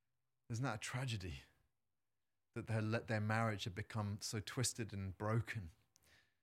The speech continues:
That's pride. And I just want to ask you, d-, do you identify with that at all? Have you felt those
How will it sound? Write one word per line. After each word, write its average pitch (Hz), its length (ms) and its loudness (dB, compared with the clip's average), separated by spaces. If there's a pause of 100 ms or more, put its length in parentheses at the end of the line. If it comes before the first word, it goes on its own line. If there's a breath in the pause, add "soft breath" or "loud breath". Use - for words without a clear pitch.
(1500 soft breath)
That's 123 160 4
pride. 101 420 2 (260 loud breath)
And 113 100 -2
I 131 60 4
just 143 240 0
want 147 120 6
to 107 120 2
ask 135 320 4
you, 110 160 4 (600)
d-, - 100 -10 (160)
do 139 100 0
you 175 100 4
identify 110 800 0
with 101 160 0
that 85 140 0
at 85 200 -10
all? - 200 -12 (1000 soft breath)
Have 120 80 -2
you 131 60 0
felt 120 400 4
those 101 440 0